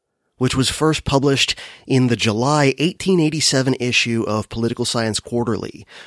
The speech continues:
when Wilson was only thirty years old. So, I'm going to take this one apart perhaps in more detail than any other single one of Wilson's writings that I'll be referencing, you know, in the next episode when I give the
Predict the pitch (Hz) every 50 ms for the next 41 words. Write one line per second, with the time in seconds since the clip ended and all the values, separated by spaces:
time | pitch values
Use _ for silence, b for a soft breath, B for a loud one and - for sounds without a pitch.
0 | B B B 110 107 104 107 110 123 135 - - 135 113 104 98 113 117 107 95
1 | - - - 147 139 135 135 139 127 123 120 107 101 107 104 101 - - - -
2 | - _ _ _ _ _ _ _ _ _ _ - - - - 143 131 123 117 110
3 | B B B B B B B - 160 170 180 202 196 170 139 - - - 156 151
4 | - 156 139 - 139 127 127 110 - - - - 131 131 - _ - 110 101 101
5 | 127 123 120 117 - - - - 113 110 110 110 107 107 117 127 139 143 127 131
6 | 135 131 - 131 123 117 104 110 107 - 123 131 147 175 180 165 156 143 143 135
7 | - - - 139 131 131 131 131 123 113 92 117 117 117 113 113 110 98 98 107
8 | 107 107 - 117 104 - 101 120 127 127 110 107 104 - - - B B B B
9 | B B B B 120 120 123 113 110 95 110 107 123 127 - - 123 113 104 -
10 | - 117 110 107 107 104 - - 123 123 117 107 104 104 104 104 110 123 131 -
11 | - - 110 - - - - 104 92 98 98 98 104 101 92 110 92 101 95